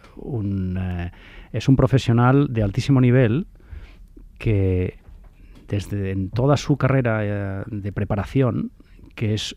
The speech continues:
mucho más complicada que cualquier otra carrera,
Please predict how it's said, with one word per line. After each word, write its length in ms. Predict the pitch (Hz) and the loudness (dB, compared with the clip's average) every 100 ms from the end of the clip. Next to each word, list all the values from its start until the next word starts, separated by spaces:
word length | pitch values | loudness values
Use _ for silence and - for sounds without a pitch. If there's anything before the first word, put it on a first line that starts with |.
| - | -10
mucho 520 | 127 104 107 156 - 123 | -6 -2 0 0 0 -2
más 220 | 107 - | -2 -2
complicada 760 | 104 98 92 107 101 95 - - - - - - | -4 -2 -4 -2 -2 -4 -10 -20 -20 -20 -20 -14
que 160 | - 101 | -6 -6
cualquier 640 | - 107 98 95 - 104 95 - - - | -4 -4 -4 -6 -4 -4 -6 -18 -20 -14
otra 420 | - 120 - 117 101 | -8 -8 -4 -4 -2
carrera, 440 | - 135 127 - | -2 0 0 -4